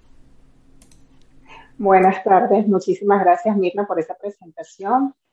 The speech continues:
Y muchísimas gracias por todas estas personas que están aquí participando en este maravilloso congreso, siempre con la intención y con la idea de expandir conciencia. A eso estamos, ¿verdad? Y es lo que venimos a disfrutar en este congreso.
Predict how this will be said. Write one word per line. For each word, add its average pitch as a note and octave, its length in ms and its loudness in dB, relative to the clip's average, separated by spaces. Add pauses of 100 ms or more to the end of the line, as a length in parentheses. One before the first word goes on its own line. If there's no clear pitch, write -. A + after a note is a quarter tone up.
Y E3+ 60 -12
muchísimas F#3 560 -2
gracias F#3 300 -2
por F3+ 180 -10
todas E3 220 -4
estas A3+ 220 -16
personas G3+ 380 -10
que G#3+ 120 -16
están F3+ 180 -6
aquí F#3 220 -2
participando G3+ 760 0
en F#3 120 2
este E3+ 200 -6
maravilloso F3 540 2
congreso, F#3 560 -2 (400)
siempre C4 480 2
con A#3+ 160 6
la G3 80 6
intención F#3 580 2
y G#3 80 2
con A3 160 2
la F3 80 0
idea F3+ 360 4
de F#3 100 2
expandir F3 680 0
conciencia. F3+ 680 -6 (320)
A E3+ 140 -6
eso D#3+ 240 -2
estamos, F#3+ 480 0
¿verdad? G#3+ 400 4
Y F3 120 2
es E3 100 -8
lo F3+ 120 -2
que G3 160 -2
venimos E3 400 0
a G3 60 2
disfrutar D#3+ 500 -2
en E3 120 -2
este E3 240 -14
congreso. - 560 -16